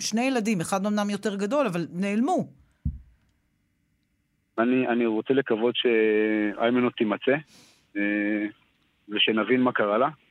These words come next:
Speaker 2: כך
Speaker 1: יכול
Speaker 2: שאני לא רוצה לשים כותרת על המקרה של איימן עוד כמקרה שהוא חלילה חסר תקווה, או,
Speaker 1: חס, חס
Speaker 2: או,
Speaker 1: וחלילה.
Speaker 2: או,
Speaker 1: אבל
Speaker 2: או
Speaker 1: ככל
Speaker 2: מזכיר את
Speaker 1: שעוברים
Speaker 2: ה-
Speaker 1: הימים, כולנו יותר ויותר מודאגים.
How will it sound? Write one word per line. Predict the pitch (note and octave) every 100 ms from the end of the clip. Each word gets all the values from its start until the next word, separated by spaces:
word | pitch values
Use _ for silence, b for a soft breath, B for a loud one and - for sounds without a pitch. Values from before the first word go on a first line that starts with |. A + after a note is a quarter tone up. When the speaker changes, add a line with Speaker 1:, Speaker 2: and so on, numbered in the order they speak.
| -
Speaker 2:
כך |
Speaker 1:
יכול | A#2 -
Speaker 2:
שאני | A#2 A#2
לא | A#2+
רוצה | C3 C#3+
לשים | B2+ - C3
כותרת | A#2+ B2+ C3+ C3+
על | A#2+ A#2+
המקרה | A2+ A2 B2+
של | - B2
איימן | C3 C3
עוד | A#2+
כמקרה | A#2 A2 - B2+
שהוא | - B2+ A#2+ A2+
חלילה | A2+ A2 B2+ B2 A2+
חסר | - - A#2
תקווה, | A2 G2 C3
או, | B2 A2
Speaker 1:
חס, | D#3 D#3
חס | C3 D#3 D3
Speaker 2:
או, | A3+
Speaker 1:
וחלילה. | D#3 C#3+ -
Speaker 2:
או, | - B B B -
Speaker 1:
אבל | F3+
Speaker 2:
או | G#3
Speaker 1:
ככל | A3+
Speaker 2:
מזכיר | A#3+
את | A#3+
Speaker 1:
שעוברים | A#3+ G3 G#3+ G#3+
Speaker 2:
ה- |
Speaker 1:
הימים, | G3+ F#3+ F#3 F3+ E3+
כולנו | E3 F3 D#3+ E3
יותר | D3+ D#3 D3
ויותר | D#3+ C#3 D3
מודאגים. | C#3+ C#3 C3+ C3+